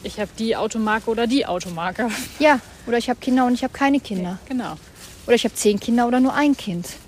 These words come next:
Speaker 1: Ja.
Speaker 2: Oder ich adoptiere Kinder und
Speaker 1: Ja.
Speaker 2: rette die. <laughs>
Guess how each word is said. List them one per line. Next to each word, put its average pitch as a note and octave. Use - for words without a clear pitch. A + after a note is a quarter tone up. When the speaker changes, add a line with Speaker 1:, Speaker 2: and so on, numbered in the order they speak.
Speaker 1:
Ja. F#3+
Speaker 2:
Oder A#3+
ich G#3
adoptiere A3+
Kinder E3
und A3+
Speaker 1:
Ja. A3
Speaker 2:
rette B3+
die. F#3
<laughs> F3+